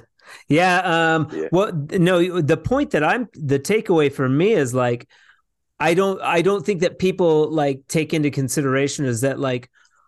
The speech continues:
Speaker 1: Royce and Steven are professional drywall, uh, finishers. If they didn't think this was a faster system, then they wouldn't have put it, especially somebody with the experience that Royce has, they wouldn't,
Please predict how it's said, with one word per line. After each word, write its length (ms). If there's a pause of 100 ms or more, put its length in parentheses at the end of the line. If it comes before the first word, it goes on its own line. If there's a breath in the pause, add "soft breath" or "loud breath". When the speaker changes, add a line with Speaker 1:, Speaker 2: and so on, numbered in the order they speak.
Speaker 1:
Royce 680
and 260
Steven 520
are 300
professional 840
drywall, 960 (560)
uh, 200
finishers. 920 (1040)
If 260
they 160
didn't 360
think 440
this 260
was 200
a 60
faster 540
system, 600
then 180
they 160
wouldn't 400
have 300 (380 loud breath)
put 160
it, 120
especially 560
somebody 420
with 180
the 100
experience 540
that 100
Royce 340
has, 280
they 120
wouldn't, 360